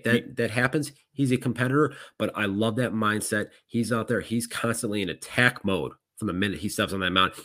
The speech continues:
Speaker 1: because he believes it is his mound out there, and that's what I wanna see.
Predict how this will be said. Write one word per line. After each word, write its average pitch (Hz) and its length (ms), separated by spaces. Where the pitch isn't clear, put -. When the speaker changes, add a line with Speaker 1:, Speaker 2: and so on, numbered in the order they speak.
Speaker 1:
because 92 280
he 131 100
believes 117 280
it 104 160
is 95 160
his 143 340
mound 110 560
out 87 160
there, 85 240
and 101 100
that's 101 140
what 98 80
I 85 80
wanna 78 220
see. - 260